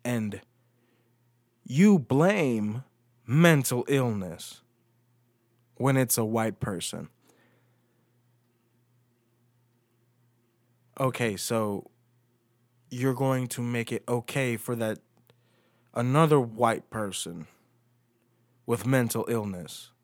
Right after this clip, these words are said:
who has the capability of doing awful things can still have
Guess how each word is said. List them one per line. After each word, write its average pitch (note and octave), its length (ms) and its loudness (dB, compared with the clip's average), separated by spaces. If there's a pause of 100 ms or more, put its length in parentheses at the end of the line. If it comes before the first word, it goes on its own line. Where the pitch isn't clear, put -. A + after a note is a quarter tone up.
(800)
who C3+ 140 0
has C3+ 200 2
the B2 80 -4
capability A2 680 -4
of F#2 180 -14
doing G2 460 -6 (840)
awful A#2+ 360 2
things - 480 -12 (1500)
can B2 200 -2
still A#2 440 -2
have G2+ 520 -6